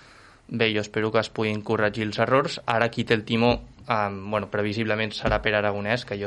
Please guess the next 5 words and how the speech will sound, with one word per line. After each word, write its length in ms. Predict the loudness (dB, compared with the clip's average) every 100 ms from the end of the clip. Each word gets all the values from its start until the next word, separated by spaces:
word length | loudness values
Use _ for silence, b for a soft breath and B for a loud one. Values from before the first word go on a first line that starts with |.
| -4
espero 260 | -2 -2
que 200 | -2 -4 -4 -8 -8
pugui 200 | -6 -4
ser 300 | -2 -2 -4 B B B B B
investit. 720 | 0 2 2 0 2 0 0